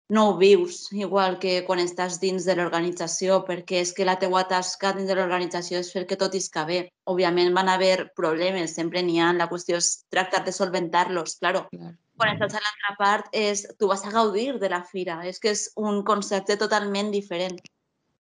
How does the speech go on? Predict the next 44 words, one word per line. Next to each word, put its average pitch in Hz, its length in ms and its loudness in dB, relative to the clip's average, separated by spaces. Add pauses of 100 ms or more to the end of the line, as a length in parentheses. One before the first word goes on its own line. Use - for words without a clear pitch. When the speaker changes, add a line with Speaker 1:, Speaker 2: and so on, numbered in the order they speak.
(260)
Speaker 2:
Clar, 196 100 4
Speaker 1:
A 196 40 6
Speaker 2:
si 190 80 2
Speaker 1:
les 208 80 2
Speaker 2:
vas, 214 340 2
si 247 180 -2
vas 226 200 2
com 302 120 -2
a 302 120 2
professional, 240 840 0 (640)
com 214 140 -4
a 202 100 0
periodista 208 520 4
i 262 40 4
tal, 262 220 0 (720)
un 247 120 0
poquet 269 300 4
sí 302 160 2
que 269 140 4
ho 240 100 4
vius 247 260 0
perquè 240 220 2
vas 214 240 4
en 247 160 2
pressa 254 420 2
d'un 226 160 0
concert 233 480 -2
a 220 60 4
un 220 100 2
altre, 233 300 2
d'un 226 100 2
escenari 220 380 0
a 214 60 2
un 214 80 0
altre, 220 200 2
perquè 233 220 -2
hi 196 80 -2
ha 190 60 0
molts 196 260 -2
que 240 100 -2
comencen 185 440 -2
a - 20 -4
la 170 120 -2
vegada. 185 360 2